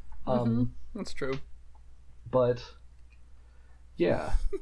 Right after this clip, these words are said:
Speaker 2: that <laughs> said, uh, you did make me think of, um, a work of literary criticism I read for fun three or four years ago. Um,
Speaker 1: Nerd.
Speaker 2: yeah, because that is what I do.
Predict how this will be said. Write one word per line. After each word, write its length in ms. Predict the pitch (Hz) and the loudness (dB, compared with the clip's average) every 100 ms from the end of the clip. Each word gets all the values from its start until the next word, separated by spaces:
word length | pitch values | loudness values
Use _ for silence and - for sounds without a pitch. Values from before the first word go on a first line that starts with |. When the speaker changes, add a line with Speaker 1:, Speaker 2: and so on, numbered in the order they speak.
| - | 2
Speaker 2:
that 240 | 202 202 | 2 2
<laughs> 0 | |
said, 400 | - 98 90 104 - - - | 0 -2 0 -2 -2 -8 -6
uh, 460 | 123 113 104 104 104 - - - - - - - - - | 2 4 4 0 -4 -8 -12 -12 -12 -14 -16 -16 -16 -10
you 240 | 143 139 143 | 0 4 8
did 240 | 190 185 | 6 6
make 240 | 143 135 | 0 0
me 140 | 156 147 | 0 0
think 260 | 127 117 | 2 4
of, 400 | 120 117 117 117 117 - - | 4 4 4 2 -4 -12 -8
um, 460 | 110 98 95 95 98 - - - | -4 0 0 -2 -6 -6 -6 -4
a 60 | 117 | 0
work 240 | 120 147 | 4 4
of 160 | 147 123 | 4 2
literary 380 | 117 123 127 120 | 2 2 2 2
criticism 580 | 110 101 117 98 107 104 | 0 0 -2 -2 -4 -4
I 80 | |
read 220 | 104 104 - | -2 -2 -2
for 160 | 117 | -4
fun 600 | - 107 104 101 101 107 - - - | -2 -4 -2 -6 -6 -6 -8 -12 -6
three 140 | 262 | -2
or 60 | 202 | 0
four 160 | 110 | 0
years 240 | 95 90 87 | 0 -2 -6
ago. 360 | 90 87 90 - - - - - - 220 | -6 -6 -6 -10 -20 -18 -18 -14 -12 -6
Um, 500 | 110 190 90 90 92 - - - - - | -2 -2 -2 -6 -8 -8 -12 -14 -14 -8
Speaker 1:
Nerd. 320 | 147 147 151 147 | 0 4 6 6
Speaker 2:
yeah, 140 | 92 | 4
because 260 | 98 107 98 | 2 2 2
that 160 | 104 | 2
is 260 | 104 98 - | 2 0 -6
what 180 | - 107 | -6 0
I 100 | 104 | 0
do. 340 | 95 90 87 | 0 -2 -4